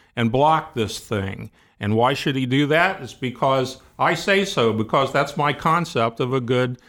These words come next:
and loving God. So I think we, we tend to, uh, come up with a character of God out of our own construction and not let the scriptures reveal to us, uh, through the leading of the Holy Spirit,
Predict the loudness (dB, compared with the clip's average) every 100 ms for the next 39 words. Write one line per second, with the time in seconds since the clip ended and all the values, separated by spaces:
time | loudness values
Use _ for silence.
0 | _ _ -4 0 2 2 0 0 2 0
1 | 0 -4 -4 -2 -2 -2 -2 -2 0 -2
2 | -2 -6 _ _ -8 -6 -2 0 2 2
3 | 2 0 -6 -20 _ _ _ -10 -8 -6
4 | -6 -8 -14 -20 -6 -2 0 0 -2 -6
5 | -6 0 0 0 -2 -2 2 2 2 2
6 | 0 0 2 2 2 0 0 -2 -2 0
7 | 0 0 -2 0 0 0 2 2 0 0
8 | -2 -4 -8 -4 -4 -4 -4 -2 -2 0
9 | -2 0 0 0 -2 -4 -4 -2 -4 -8
10 | -20 _ _ _ _ _ _ -6 -4 -6
11 | -6 -4 -2 0 0 2 0 0 -2 0
12 | 0 -2 -4 -2 0 2 0 -2